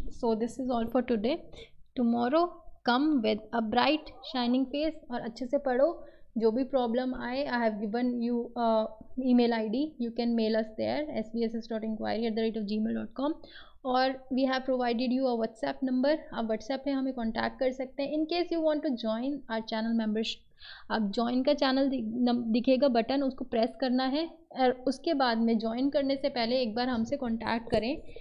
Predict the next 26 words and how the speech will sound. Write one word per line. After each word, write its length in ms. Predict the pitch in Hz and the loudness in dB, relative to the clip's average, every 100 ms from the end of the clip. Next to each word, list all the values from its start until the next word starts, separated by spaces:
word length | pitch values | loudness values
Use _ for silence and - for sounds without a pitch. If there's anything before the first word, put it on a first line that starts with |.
| - - | -14 -4
कि 80 | |
मैम 320 | 240 240 269 294 | -2 0 -2 -2
कैसे 300 | 233 247 254 | -2 0 0
ज्वाइन 300 | 233 233 247 | 0 -2 0
करना 220 | 233 233 | 0 0
है, 100 | 269 | 0
या 80 | 269 | -2
फिर 160 | 269 | -4
sir 180 | 262 240 | -4 -2
आपको 260 | 226 226 262 | -2 -4 -4
guide 300 | 214 208 214 | -2 -2 0
कर 140 | 214 | -2
देंगे 280 | 208 220 277 | 0 -2 -2
कि 80 | 269 | -4
आपको 360 | 233 254 285 233 | -6 -4 -4 -2
ज्वाइन 280 | 220 240 | -4 -4
किस 280 | 285 - 254 | -4 -4 -8
तरीके 320 | 262 233 208 | -2 -2 -2
से 100 | 214 | -2
करना 260 | 208 190 196 | -4 -4 -6
है 60 | 196 | -8
अपने 160 | 214 | -10
channel 320 | 202 202 202 | -8 -8 -8
को। 140 | 202 214 | -8 -8
ठीक 240 | 269 240 | -6 -4
है, 100 | 339 | -4